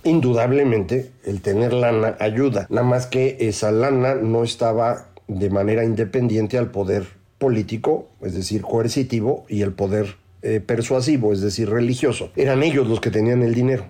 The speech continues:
y ellos lo ejercían en su beneficio para mantenerse. Eh, puede usted, por ejemplo, revisar,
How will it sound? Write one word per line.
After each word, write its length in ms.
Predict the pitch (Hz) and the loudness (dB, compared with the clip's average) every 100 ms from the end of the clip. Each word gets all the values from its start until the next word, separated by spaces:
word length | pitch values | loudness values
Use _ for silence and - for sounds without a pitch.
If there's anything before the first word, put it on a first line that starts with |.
| - | -2
y 520 | 131 123 131 143 - | 0 2 2 2 0
ellos 320 | 117 104 113 107 | -2 0 2 2
lo 120 | 101 | 2
ejercían 540 | 90 90 92 101 95 | 0 -2 0 2 2
en 120 | 95 | 0
su 360 | 87 92 92 90 | -2 -2 -2 -2
beneficio 640 | 110 127 139 202 170 226 | 0 0 0 0 2 0
para 180 | - 87 | 0 -2
mantenerse. 720 | 87 92 92 104 139 110 123 - | 0 -2 0 2 2 2 -2 -2
Eh, 320 | 98 95 92 92 92 87 87 - | -2 0 0 -2 -4 -4 -8 -2
puede 180 | 104 98 | 0 0
usted, 320 | - 107 87 | 0 -2 0
por 160 | 101 | -2
ejemplo, 480 | 95 110 107 101 104 | 0 0 0 2 0
revisar, 680 | 98 101 95 95 110 113 | 2 0 -2 -2 0 0